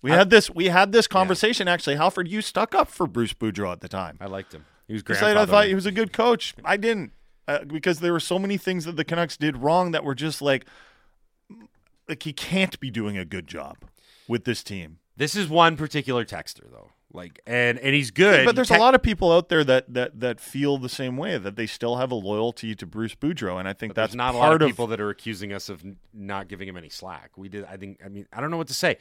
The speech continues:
Speaker 2: This is almost borderline gaslighting. Like, you can't tell us something that we did and didn't do.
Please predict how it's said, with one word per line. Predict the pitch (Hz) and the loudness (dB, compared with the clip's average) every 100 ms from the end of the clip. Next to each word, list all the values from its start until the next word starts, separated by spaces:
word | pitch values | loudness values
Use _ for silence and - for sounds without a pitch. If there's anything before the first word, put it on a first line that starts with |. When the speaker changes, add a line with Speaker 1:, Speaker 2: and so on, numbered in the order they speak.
| _ - | _ -8
Speaker 2:
This | 160 | 0
is | |
almost | 180 185 120 | 2 2 2
borderline | 135 156 147 120 107 | 4 6 6 2 0
gaslighting. | 107 117 - 85 80 90 | 0 0 -2 -14 -16 -16
Like, | 113 | -14
you | 127 | -10
can't | 180 | -8
tell | - 156 | -4 -4
us | 147 | -4
something | 139 131 123 | -6 -10 -8
that | 123 | -8
we | 104 | -10
did | 92 113 110 | -8 -6 -6
and | 87 | -8
didn't | 101 95 82 | -14 -16 -16
do. | 92 107 65 | -12 -12 -14